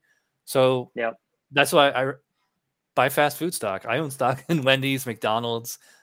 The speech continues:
Speaker 1: Yum
Speaker 2: Yep.
Speaker 1: Brands, uh, Darden restaurants, you know? I'm like, "Oh,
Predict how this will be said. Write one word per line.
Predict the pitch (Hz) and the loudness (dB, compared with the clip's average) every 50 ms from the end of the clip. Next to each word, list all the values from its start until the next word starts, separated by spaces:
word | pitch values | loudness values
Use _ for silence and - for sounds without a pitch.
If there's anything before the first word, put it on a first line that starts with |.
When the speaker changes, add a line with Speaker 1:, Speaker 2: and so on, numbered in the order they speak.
| _ _ _ _ | _ _ _ _
Speaker 1:
Yum | 113 113 113 113 117 | -6 -4 -2 -2 -2
Speaker 2:
Yep. | 113 110 | -4 -4
Speaker 1:
Brands, | 113 113 120 123 127 113 110 113 113 120 131 131 - - _ _ _ _ _ _ _ | -2 0 0 0 0 -2 -4 -8 -10 -12 -12 -14 -16 -18 _ _ _ _ _ _ _
uh, | 110 107 107 104 | -4 -4 -2 -4
Darden | 104 104 113 110 113 117 117 113 | -4 -2 0 0 0 0 -2 -4
restaurants, | 113 110 110 - - - 117 113 110 107 107 107 - - - | -6 -6 -8 -8 -10 -10 -10 -8 -8 -8 -10 -10 -10 -10 -10
you | 117 | -8
know? | 110 107 107 107 107 110 - _ _ _ _ _ _ _ _ _ _ - | -6 -6 -6 -6 -8 -10 -14 _ _ _ _ _ _ _ _ _ _ -16
I'm | 110 | -14
like, | 107 107 - | -12 -10 -8
"Oh, | 110 110 113 110 107 | -6 -6 -6 -6 -8